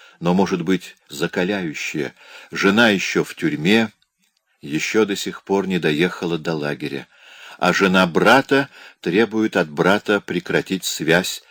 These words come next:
с изменником Родины. С едой очень плохо у беглецов. В режимке сидят они на подсосе. Собирание хлеба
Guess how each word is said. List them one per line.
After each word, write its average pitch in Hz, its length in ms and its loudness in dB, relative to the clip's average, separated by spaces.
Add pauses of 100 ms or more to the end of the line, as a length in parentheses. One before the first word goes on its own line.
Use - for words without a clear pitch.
(140)
с - 120 -10
изменником 76 680 -4
Родины. 62 400 -12 (1120)
С - 220 -12
едой 107 400 6
очень 120 320 -2
плохо 90 400 0
у 87 100 2
беглецов. - 680 -4 (420)
В 76 100 -8
режимке 107 520 0
сидят 95 440 0
они 95 300 0 (240)
на 87 160 -2
подсосе. 82 800 -2 (600)
Собирание 92 580 2
хлеба 95 540 -2